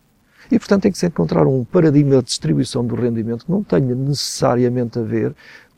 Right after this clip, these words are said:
com o, o trabalho. Eh, e, e vejo com preocupação algumas medidas absolutamente contrárias a essa evolução. Por exemplo, o aumento da idade da reforma. É, para mim,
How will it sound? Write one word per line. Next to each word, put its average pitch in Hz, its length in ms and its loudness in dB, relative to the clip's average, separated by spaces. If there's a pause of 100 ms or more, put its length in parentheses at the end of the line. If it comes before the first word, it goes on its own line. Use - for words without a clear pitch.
com 160 220 6
o, 180 480 -2
o 165 40 0
trabalho. 220 460 -4 (760)
Eh, 139 680 4
e, 214 300 2
e 160 40 4
vejo 170 220 4
com 147 140 0
preocupação 139 580 0
algumas 135 480 0
medidas 127 440 0
absolutamente 135 600 -4
contrárias 131 880 0
a 113 80 0
essa 110 260 -6
evolução. 113 380 -8
Por - 60 -16
exemplo, 117 240 -6
o 131 60 4
aumento 143 320 0
da 135 60 2
idade 117 300 0
da 120 120 -6
reforma. - 500 -10 (560)
É, - 20 -20
para - 160 -8
mim, 269 100 -10